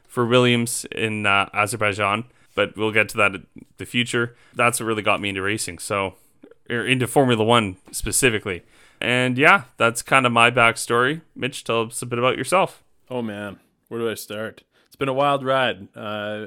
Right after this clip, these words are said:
Speaker 2: Adam and I met when he worked here in radio. I was also a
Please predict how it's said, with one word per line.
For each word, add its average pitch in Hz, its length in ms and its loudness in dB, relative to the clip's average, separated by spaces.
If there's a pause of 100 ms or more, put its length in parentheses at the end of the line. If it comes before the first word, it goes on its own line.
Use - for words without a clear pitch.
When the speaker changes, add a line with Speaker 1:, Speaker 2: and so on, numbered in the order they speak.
(120)
Speaker 2:
Adam 131 280 0
and 123 100 -4
I 113 460 -4 (340)
met 113 500 -8 (320)
when 110 440 -8
he 117 200 -6
worked 113 320 -4
here 113 160 -2
in 104 100 -6
radio. 104 320 -8
I 104 140 -4
was 113 100 -4
also 110 360 -4
a 95 160 -14